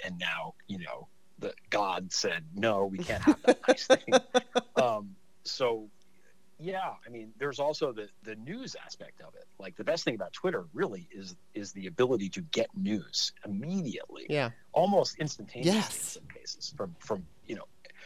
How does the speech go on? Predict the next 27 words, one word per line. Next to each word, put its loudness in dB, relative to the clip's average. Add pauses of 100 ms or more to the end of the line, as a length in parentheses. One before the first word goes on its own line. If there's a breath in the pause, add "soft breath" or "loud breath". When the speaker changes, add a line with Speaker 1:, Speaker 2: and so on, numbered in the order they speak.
(240 loud breath)
Speaker 1:
if 0
you 10
have 6
a -2
niche -4
interest, -6
no -8
matter 0
what 4
it -6
is, -6 (280)
you -10
can -8
learn -4
so -4
much -8
on -10
Twitter -6
that -10
you -10
just -2
Speaker 2:
Yeah. -2 (200)
Speaker 1:
can't -8
elsewhere. -6 (520 soft breath)
And, -6
uh, -8 (140)
I, 0